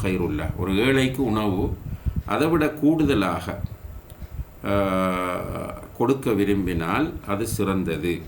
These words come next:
என்பதையும் அல்லாஹு தஆலா, ஆ, சொல்லுகிறார். அதாவது ஒரு ஏழைக்கு உணவு என்பதை விட இன்னும் கூடுதலாக சதக்கா செய்ய விரும்பினால் அது சிறந்தது. "வ அன் தஸூமு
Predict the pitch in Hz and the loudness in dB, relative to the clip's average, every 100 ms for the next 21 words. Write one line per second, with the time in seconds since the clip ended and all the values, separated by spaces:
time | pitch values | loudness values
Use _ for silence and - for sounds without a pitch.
0 | - 101 101 101 104 110 143 - 101 95 | -4 0 2 2 2 2 2 0 0 0
1 | 90 85 95 85 90 92 139 - - - | 0 -2 -2 -2 0 0 0 -2 -2 -2
2 | - - - - 101 95 92 92 92 92 | -4 -4 -4 -2 0 2 2 0 -2 -4
3 | 92 95 - 107 92 80 76 - - - | -4 -6 -2 0 0 -2 -4 -6 -8 -8
4 | - - - - - - - - - - | -8 -8 -6 -6 -8 -8 -10 -8 -6 -2
5 | 98 98 98 98 101 110 117 110 - 98 | 0 0 0 2 4 4 4 2 0 -2
6 | 101 101 98 92 92 90 95 107 135 131 | 2 2 2 0 0 -2 -2 0 2 4
7 | 135 131 131 127 120 117 113 107 101 101 | 4 2 2 2 2 2 0 -2 -2 -2
8 | 104 110 104 104 92 92 87 95 95 98 | -2 -2 -2 0 0 0 0 0 0 0
9 | 104 147 151 - 101 123 - - 98 82 | 0 -2 -2 -4 -2 -2 -4 -4 -2 0
10 | 80 78 85 127 - 101 107 135 139 127 | -2 -2 0 0 0 -2 0 0 0 -2
11 | - 170 175 156 | 0 2 4 2